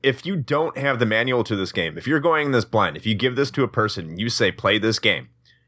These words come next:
and figure it out," you're fucking lost, dude. Like, when Tiger said he was lost in the game, I don't know if he meant that he was actually fucking lost or if he was engrossed, because either, neither one of those would su-,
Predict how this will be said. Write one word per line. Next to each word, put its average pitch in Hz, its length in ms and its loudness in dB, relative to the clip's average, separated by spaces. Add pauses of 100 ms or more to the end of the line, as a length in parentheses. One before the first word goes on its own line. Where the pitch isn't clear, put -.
(280)
and 92 420 0
figure 113 420 2
it 98 80 2
out," 82 260 0 (640)
you're 123 240 0
fucking 190 320 -2
lost, 98 380 2
dude. 85 240 -6 (640)
Like, 113 220 0
when 135 80 0
Tiger 165 340 0
said 143 220 2
he 123 80 0
was 117 180 2
lost 104 280 2
in 110 80 -2
the 95 80 0
game, 104 320 2 (380)
I 113 120 2
don't 120 220 0
know 120 160 4
if - 80 -2
he 117 80 -2
meant 107 220 2
that - 100 -4
he 110 120 -2
was 95 240 -2
actually 123 560 0
fucking 156 380 -2
lost 185 400 0 (220)
or 110 100 2
if 104 80 0
he 127 140 4
was 113 160 4
engrossed, 95 540 0
because 110 420 0 (160)
either, 131 340 4
neither 131 400 2
one 127 160 2
of 117 80 0
those 104 260 2
would 101 120 -4
su-, - 120 2